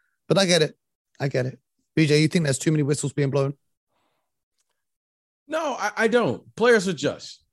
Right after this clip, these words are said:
Speaker 2: That's one thing. Th-, th-, this is one thing I know. You know, Mo,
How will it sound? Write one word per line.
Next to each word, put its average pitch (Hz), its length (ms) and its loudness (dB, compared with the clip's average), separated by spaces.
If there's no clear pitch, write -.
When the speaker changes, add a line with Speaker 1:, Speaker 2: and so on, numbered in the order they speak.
Speaker 2:
That's 240 160 -2
one 285 160 2
thing. 214 360 4
Th-, 196 180 -4
th-, 202 180 -8
this 240 200 -4
is 214 100 -4
one 220 160 0
thing 175 200 2
I 139 120 0
know. 104 240 -6
You 143 100 -2
know, 180 160 2
Mo, 170 420 -2